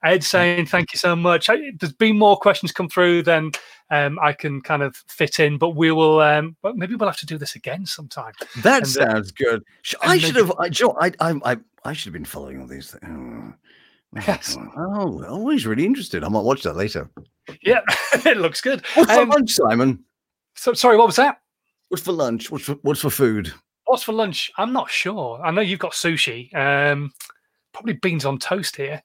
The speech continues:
Speaker 2: Oh,
Speaker 1: Less,
Speaker 2: man,
Speaker 1: less
Speaker 2: you're so rock and roll.
Speaker 1: <laughs> So much more Yorkshire. Uh, <laughs>
Speaker 2: <laughs>
Speaker 1: uh,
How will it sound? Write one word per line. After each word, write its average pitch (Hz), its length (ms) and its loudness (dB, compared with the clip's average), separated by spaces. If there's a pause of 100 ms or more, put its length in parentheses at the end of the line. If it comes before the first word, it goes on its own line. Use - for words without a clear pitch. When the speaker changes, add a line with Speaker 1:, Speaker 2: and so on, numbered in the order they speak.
Speaker 2:
Oh, - 120 -10 (100)
Speaker 1:
Less, 190 200 2
Speaker 2:
man, - 120 0
Speaker 1:
less 127 180 2
Speaker 2:
you're 107 160 -6
so - 260 -6
rock 104 300 -6
and 104 140 -6
roll. 87 380 -12
Speaker 1:
<laughs> - 500 -4
So - 420 4
much 262 240 2
more 175 160 8
Yorkshire. 147 540 4 (360)
Uh, 196 280 6 (180)
<laughs> - 100 -8
Speaker 2:
<laughs> - 920 4
Speaker 1:
uh, 240 720 6